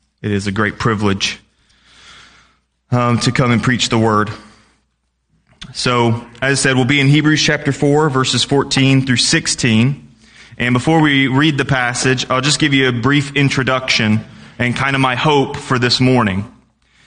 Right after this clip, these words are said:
And my hope is, is that as we go through this passage, that we would see who our great high priest is and how he is great, and that we would, we would then take hold of these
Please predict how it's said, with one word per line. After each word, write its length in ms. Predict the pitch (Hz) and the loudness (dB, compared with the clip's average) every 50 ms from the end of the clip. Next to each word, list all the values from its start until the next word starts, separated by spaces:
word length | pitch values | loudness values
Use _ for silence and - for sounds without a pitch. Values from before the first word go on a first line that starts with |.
| _ _ _ - 117 - | _ _ _ -14 -6 -2
And 100 | - 123 | 0 0
my 140 | 131 131 131 | 0 0 0
hope 280 | 151 185 220 - - | 0 0 0 0 2
is, 280 | 143 135 135 135 123 127 | 2 2 2 2 0 0
is 140 | 123 113 117 | -2 0 0
that 120 | 131 127 | 0 0
as 220 | 127 131 131 117 | 0 0 0 0
we 60 | 127 127 | 0 0
go 140 | 139 156 | 2 2
through 200 | 165 160 156 151 | 0 0 0 0
this 160 | 139 135 127 - | 0 0 -2 -2
passage, 720 | - 143 139 139 135 131 - 110 104 107 104 - - - - _ _ _ _ _ _ _ _ _ _ _ _ _ _ - - | -2 -4 -2 -2 -4 -2 0 0 0 0 -2 -4 -8 -10 -14 _ _ _ _ _ _ _ _ _ _ _ _ _ _ -8 -2
that 200 | 143 135 143 139 | 0 0 2 2
we 140 | 139 143 156 | 2 4 4
would 240 | 165 175 175 160 - | 4 4 4 2 0
see 640 | - - 160 151 143 139 143 147 143 143 - - - - - _ _ _ _ _ _ _ _ _ _ _ _ _ _ _ _ _ _ | 0 2 4 4 4 4 4 4 2 0 -4 -12 -20 -20 -20 _ _ _ _ _ _ _ _ _ _ _ _ _ _ _ _ _ _
who 400 | _ - 170 170 185 190 208 202 | _ 2 4 4 4 4 4 4
our 200 | - 165 170 170 | 2 2 0 0
great 240 | 165 151 170 175 175 | 0 0 0 0 2
high 180 | 170 170 170 170 | 2 0 0 -2
priest 420 | 165 - 160 147 135 - - - | -2 0 0 0 0 0 -2 0
is 500 | 127 117 113 117 120 117 - - - - - _ _ _ _ _ _ _ _ _ _ _ _ - | 0 2 2 2 0 0 -2 -2 -4 -8 -12 _ _ _ _ _ _ _ _ _ _ _ _ -4
and 100 | 120 120 | -2 0
how 300 | 113 - 156 165 170 170 | 2 2 2 2 0 0
he 180 | 160 147 135 123 | 0 2 2 2
is 140 | 117 104 - | 2 0 0
great, 440 | - 110 104 101 107 117 - - - - _ _ _ _ _ _ _ _ _ _ _ _ _ _ _ _ _ _ - - | -2 0 0 0 -2 -4 -6 -12 -20 -20 _ _ _ _ _ _ _ _ _ _ _ _ _ _ _ _ _ _ -14 -8
and 160 | - 135 139 143 | -4 -2 0 0
that 120 | 147 143 | 2 2
we 180 | 147 151 165 175 | 2 2 4 4
would, 480 | 180 180 175 175 165 156 - - - - - _ _ _ _ _ _ - | 4 4 4 4 2 0 -4 -10 -12 -20 -20 _ _ _ _ _ _ -4
we 220 | 139 139 151 170 | 0 2 2 4
would 220 | 180 180 170 151 | 4 2 2 2
then 460 | 139 160 165 160 156 151 151 151 143 151 | 2 2 2 2 2 2 2 0 0 0
take 240 | - 175 175 160 | 0 0 0 0
hold 440 | 165 - - 208 202 185 170 156 139 | -2 -2 0 2 2 2 2 2 2
of 160 | 143 139 127 | 0 0 2
these 340 | 127 143 143 139 135 - - | 2 2 2 2 2 0 -6